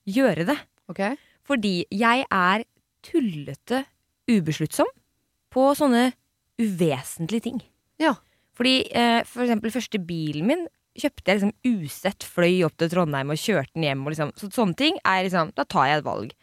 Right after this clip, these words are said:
Speaker 2: Ja.
Speaker 1: Men sånn er det når jeg står liksom i isdisken <laughs> og skal velge, blir det sjokoladekule eller saltkaramell?
Speaker 2: Ja.
Speaker 1: Da bare mister jeg helt, <laughs> eh, mål og mening i livet.
Speaker 2: Og begge er ikke et alternativ?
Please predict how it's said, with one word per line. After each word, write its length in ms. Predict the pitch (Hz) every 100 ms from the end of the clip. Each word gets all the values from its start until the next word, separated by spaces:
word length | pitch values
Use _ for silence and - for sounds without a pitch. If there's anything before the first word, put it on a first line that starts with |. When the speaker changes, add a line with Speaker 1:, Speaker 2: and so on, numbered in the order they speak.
| _ _ _ -
Speaker 2:
Ja. 100 | 170
Speaker 1:
Men 120 | 254
sånn 160 | 247 233
er 120 | 185
det 80 | 196
når 80 |
jeg 80 | 214
står 260 | - 175 175
liksom 220 | 196 175
i 160 | 180 202 226
isdisken 720 | 208 - - 151 - 226 320 453 -
<laughs> 1300 | 381 247 233 - 156 135 - - - - _ _ -
og 60 | 247
skal 200 | 254 247
velge, 600 | 269 214 151 139 175 175 - _ - _ _ _ 185
blir 440 | 190 196 151 156
det 60 | 156
sjokoladekule 800 | 170 190 196 143 139 147 143 160 175 - -
eller 480 | 170 139 139 147 160
saltkaramell? 640 | 160 131 156 151 160 285 - _
Speaker 2:
Ja. 160 | 196 190 - _ _ _
Speaker 1:
Da 100 | 208 196
bare 260 | - 185 175 - _ -
mister 400 | 214 214 - 151
jeg 60 | 143 - - - 175 147
helt, 480 | 131 151 160 - -
<laughs> 40 | 160
eh, 400 | 147 156 151 160
mål 280 | 165 147 147
og 60 |
mening 320 | 160 131 135
i 80 | 143
livet. 400 | 131 - 131 131
Speaker 2:
Og 180 | - 226
begge 300 | 247 196 202
er 80 | 202
ikke 140 | 208
et 80 | 190
alternativ? 580 | 185 180 170 185 175 170